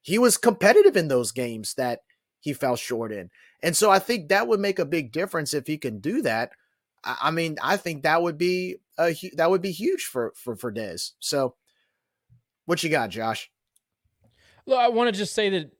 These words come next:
Speaker 2: you know, we have a lot of fun here. Like, we, we have a lot of fun on Rage and Review and, and whatever. But this is a serious matter. If we all, we all love this program, if you love this program, you gotta really sit and evaluate what you've been watching for two years.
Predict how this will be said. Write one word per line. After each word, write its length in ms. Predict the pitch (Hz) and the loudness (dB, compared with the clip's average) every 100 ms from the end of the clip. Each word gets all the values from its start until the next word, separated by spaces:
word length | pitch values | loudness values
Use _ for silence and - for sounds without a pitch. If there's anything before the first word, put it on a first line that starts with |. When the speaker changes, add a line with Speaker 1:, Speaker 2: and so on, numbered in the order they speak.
| _ _ | _ _
Speaker 2:
you 80 | 202 | -4
know, 120 | 175 | -2
we 160 | 185 214 | 2 0
have 140 | 226 | 2
a 20 | |
lot 180 | 190 175 | 2 2
of 60 | 139 | 0
fun 200 | 147 131 | -4 -4
here. 220 | 104 - _ _ _ _ _ _ _ | -6 -10 _ _ _ _ _ _ _
Like, 140 | 147 151 | -2 0
we, 60 | |
we 140 | 165 196 | 4 4
have 100 | 208 | 4
a 40 | |
lot 140 | 190 185 | 2 2
of 60 | |
fun 160 | 185 175 | 0 -2
on 60 | |
Rage 160 | 165 165 | 0 -2
and 80 | 160 | -4
Review 340 | 143 143 147 | -4 -2 -2
and, 240 | 131 123 - | -4 -6 -8
and 100 | 135 | -4
whatever. 260 | 131 117 - _ _ _ | -4 -6 -12 _ _ _
But 120 | 180 | -6
this 160 | 233 254 | -4 -4
is 100 | 240 | -4
a 80 | 226 | -2
serious 340 | 220 214 175 | 2 2 2
matter. 280 | 165 156 135 | 0 2 2
If 80 | 127 | 0
we 140 | 147 | 0
all, 220 | 170 139 | 0 0
we 120 | 160 | 0
all 160 | 202 208 | 2 4
love 160 | 190 160 | 2 0
this 100 | 135 | -2
program, 480 | - 165 131 120 | 0 0 2 -4
if 80 | 120 | -2
you 80 | 175 | -2
love 120 | 185 | -2
this 100 | 147 | -4
program, 480 | - 175 156 139 135 | -2 -2 0 -2 -2
you 80 | 156 | 0
gotta 180 | 175 156 | 0 2
really 160 | 160 | 0
sit 380 | 131 - 160 160 | -2 0 0 0
and 120 | 135 131 | -2 -4
evaluate 500 | 123 131 127 120 117 | -2 -2 -2 -4 -4
what 180 | 135 | -8
you've 120 | 131 120 | -8 -8
been 120 | 113 | -4
watching 320 | 104 117 117 | -4 -4 -8
for 120 | 110 | -12
two 160 | 104 110 | -12 -12
years. 360 | 101 90 - | -12 -14 -16